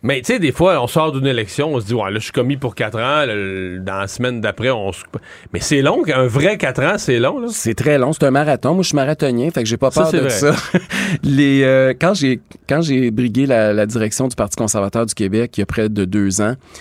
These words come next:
Speaker 2: euh, j'avais dit que je m'embarquais là-dedans pour dix ans. Puis moi et mon conjoint, on s'était dit, « OK, c'est dix ans, on va, on va, on va sacrifier, ou on va consacrer, ou on va s'activer
Speaker 1: Fait que là, il en
Speaker 2: pendant
Speaker 1: reste huit.
Speaker 2: une décennie. » Fait que là, il nous en reste huit. Donc, euh, c'est pas quatre ans, ça va être huit ans.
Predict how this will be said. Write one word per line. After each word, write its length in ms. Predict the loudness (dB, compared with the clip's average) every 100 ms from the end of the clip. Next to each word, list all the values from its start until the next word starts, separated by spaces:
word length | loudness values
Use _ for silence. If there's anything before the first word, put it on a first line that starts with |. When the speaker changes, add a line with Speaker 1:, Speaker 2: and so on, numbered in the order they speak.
| -20 -12 -2
Speaker 2:
euh, 320 | 0 2 0 -2
j'avais 280 | -2 0 0
dit 180 | 0 -2
que 60 |
je 60 | 0
m'embarquais 380 | 0 -2 -2 0
là-dedans 260 | 0 0 -2
pour 220 | -2 -4
dix 200 | -4 -4
ans. 120 | -6 -6
Puis 160 | -4
moi 140 | -2 -2
et 20 | -2
mon 80 | -2
conjoint, 340 | -2 0 -2
on 20 | -2
s'était 220 | -2 -2
dit, « 260 | -2 -2
OK, 160 | -2 -2
c'est 220 | -2 -2
dix 200 | -4 -2
ans, 100 | -2
on 80 | 0
va, 140 | 0 -2 -2
on 100 | -2
va, 80 | -4 -2
on 80 | -2
va 240 | -2 -2
sacrifier, 480 | -2 -4 -6 -4 -2
ou 60 | 0
on 100 | -2
va 60 |
consacrer, 580 | -2 -2 -2 -4 -4 -2
ou 80 | 0
on 80 | -2
va 240 | -2 -2 -4 -8
s'activer 560 | -4 -4 -4 -4 0 2
Speaker 1:
Fait 40 |
que 60 | 2
là, 60 |
il 40 | 2
en 20 |
Speaker 2:
pendant 80 | 0
Speaker 1:
reste 140 | -2 0
huit. 100 | 2 2
Speaker 2:
une 100 | 2
décennie. » 460 | 0 2 0 0
Fait 120 | -2 -2
que 100 | 0
là, 60 |
il 20 |
nous 120 | 2 2
en 120 | 0
reste 200 | -2 0
huit. 220 | 0 -2 -6 -18 -4
Donc, 300 | -2 -2 -2
euh, 80 | -2
c'est 140 | -2
pas 100 | -2
quatre 300 | 0 0 0
ans, 100 | -2
ça 140 | 0 0
va 80 | 0
être 80 | -2
huit 160 | -4
ans. 80 | -6